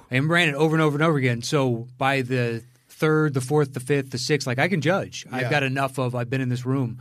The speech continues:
Speaker 1: There's one girl that crushed it. I think she probably got the, the call back, maybe another one. But the one girl that crushed it, I was like, "You're good, like, for this role."
Speaker 2: Yeah.
Speaker 1: I've seen enough times where, yeah, I, I buy you in this.
Speaker 2: <laughs> Oh, wow.
Speaker 1: Yeah, who knows? I, I didn't get it.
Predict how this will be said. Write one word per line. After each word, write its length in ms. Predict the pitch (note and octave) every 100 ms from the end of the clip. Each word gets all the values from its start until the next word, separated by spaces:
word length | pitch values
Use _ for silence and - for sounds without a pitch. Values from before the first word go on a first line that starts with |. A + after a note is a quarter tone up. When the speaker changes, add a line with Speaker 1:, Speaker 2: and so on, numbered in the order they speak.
| -
Speaker 1:
There's 180 | C#3 C#3
one 180 | E3+ D#3+
girl 160 | C#3+
that 100 | A#2+
crushed 300 | B2 C3+ B2+
it. 60 | A2+
I 20 |
think 160 | A2+ A2+
she 140 | -
probably 280 | A#2+ A2+ G#2+
got 120 | G#2
the, 180 | G#2+ G#2 - _ _ _ -
the 100 | A2+
call 280 | B2 B2 A#2+
back, 360 | A#2+ A#2 A#2+
maybe 300 | A#2 A#2 A2
another 540 | G#2+ A2+ C3 B2 A2+ G#2+
one. 240 | G#2 G2+ _ _ _ _ _ _ -
But 100 | A2
the 60 | A#2
one 140 | C3
girl 140 | A#2+
that 100 | G#2
crushed 280 | - A#2+ -
it, 40 | G#2
I 40 |
was 100 | G2
like, 180 | G2+ - - -
"You're 120 | C3+
good, 360 | C#3 D3+ C#3 B2+ - -
like, 200 | A#2 -
for 160 | C3+
this 200 | B2 A#2+ B2+
role." 240 | G#2+ F#2
Speaker 2:
Yeah. 300 | F#2 G2+ F2+ -
Speaker 1:
I've 120 | B2
seen 160 | D#3 C#3
enough 240 | C3 C3
times 300 | C3 B2+ C3
where, 140 | A#2+ A2
yeah, 260 | A#2 A#2 G#2+ _ -
I, 200 | B2+ A#2+ A#2
I 40 |
buy 140 | A2+ B2
you 140 | A#2
in 60 | G#2+
this. 200 | G#2+ - -
Speaker 2:
<laughs> 100 | - G#3+ D3+ G#3+ - A#3 - -
Oh, 100 | E3+
wow. 440 | G#2+ F#2+ B2+ - -
Speaker 1:
Yeah, 120 | F#3
who 100 | G#3+
knows? 240 | A3 C#3 C3
I, 260 | D#3 C#3+
I 80 | E3
didn't 240 | F#3+ D#3
get 180 | C3 B2+
it. 120 | A#2+